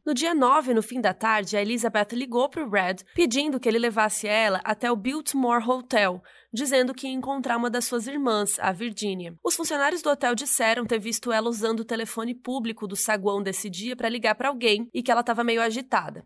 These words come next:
Pela linha do tempo da polícia e dos repórteres, essa é a última vez que alguém lembra de ter visto a Elizabeth com vida. No dia vinte e quatro de janeiro, alguns dias depois do corpo ser encontrado,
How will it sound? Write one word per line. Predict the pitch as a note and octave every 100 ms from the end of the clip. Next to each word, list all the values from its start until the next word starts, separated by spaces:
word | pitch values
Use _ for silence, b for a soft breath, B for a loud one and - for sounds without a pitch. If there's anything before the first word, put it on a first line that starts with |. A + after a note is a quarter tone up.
| -
Pela | E4 G#4
linha | D#4 C#4+
do | A#3+
tempo | B3 A3+ A3
da | G#3 G#3
polícia | G#3+ G#3 G#3+ A3
e |
dos | F#3
repórteres, | F3+ E3+ G#3+ A3 G#3 F3+ F3 - b b
essa | - B3+ C#4+ -
é | G#3+ A#3
a | A#3+
última | B3 D4 D4 D4 C#4
vez | A3+ A#3
que | -
alguém | A#3 A#3 B3
lembra | G#3+ G3+ G3+
de | F#3
ter | G#3+ A3 G#3+
visto | F#3 A3 - G3+
a |
Elizabeth | G3 G#3 G#3 G3 G3+ -
com | B3+
vida. | B3 G3 F#3+ D#3+ D3+
No | C#4+
dia | F4 E4+
vinte | D#4+ -
e |
quatro | C#4+ D4 D#4+
de | C#4
janeiro, | A3+ G#3 G3+ A3 A3+ G3
alguns | G#3 G#3 C4 C#4
dias | A#3 A3+
depois | A#3 - G#3+ A3
do | A#3
corpo | A3 G3+ G#3
ser | -
encontrado, | F3+ - E3 F#3+ G3+ G3 F3